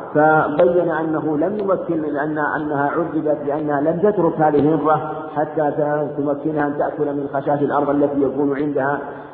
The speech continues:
في، في مكانها وفي مسكنها، دل على جواز تنفيذ الحيوانات من تناول المحرمات، من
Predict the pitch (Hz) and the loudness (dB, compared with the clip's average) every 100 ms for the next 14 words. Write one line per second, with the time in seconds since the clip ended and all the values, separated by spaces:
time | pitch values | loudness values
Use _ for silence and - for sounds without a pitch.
0 | - - 143 139 135 139 147 143 - - | -12 -4 2 4 4 2 0 0 -2 -8
1 | - 143 151 151 147 147 135 139 147 143 | -10 -2 2 2 2 0 0 0 0 0
2 | - 156 151 131 175 170 139 151 139 143 | -2 -4 -2 2 2 4 4 4 6 6
3 | 156 147 147 139 127 147 151 139 151 131 | 8 6 6 2 4 6 6 6 4 4
4 | 135 135 151 151 - 143 139 135 147 147 | 6 4 4 2 0 -2 -2 -2 0 2
5 | 139 139 131 131 127 131 143 147 - 135 | 2 0 -2 -4 -2 0 0 -2 -2 -2
6 | 135 | -2